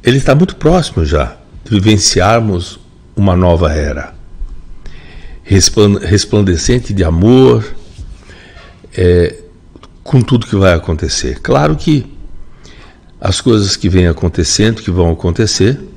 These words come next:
isso fazem parte da limpeza, né, de todo um processo, é, pra gente sair desse,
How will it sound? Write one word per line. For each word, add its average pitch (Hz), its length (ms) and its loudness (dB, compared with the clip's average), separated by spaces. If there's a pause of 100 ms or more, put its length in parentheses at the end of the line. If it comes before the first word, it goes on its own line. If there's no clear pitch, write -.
(120)
isso 113 240 -2
fazem 135 420 2
parte 143 880 -2 (840)
da 113 120 2
limpeza, 131 840 4 (600)
né, 113 340 2 (680)
de 101 120 0
todo 160 680 2 (160)
um 117 240 2
processo, 107 1120 0 (920)
é, 90 240 0
pra 92 200 0
gente 107 240 0
sair 104 260 2
desse, 90 460 -4